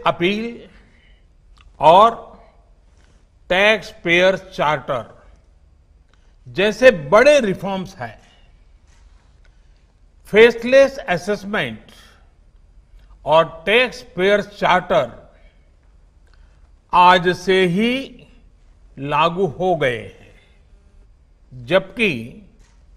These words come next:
फेसलेस अपील की सुविधा पच्चीस सितंबर यानी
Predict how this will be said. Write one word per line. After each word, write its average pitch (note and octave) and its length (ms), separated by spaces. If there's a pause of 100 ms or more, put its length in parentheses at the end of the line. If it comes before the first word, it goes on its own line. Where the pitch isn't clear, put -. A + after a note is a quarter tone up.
(720)
फेसलेस A#3 680
अपील C4+ 560
की C4+ 180
सुविधा D#3+ 720 (1700)
पच्चीस B3+ 580
सितंबर G3 880 (800)
यानी F#3+ 680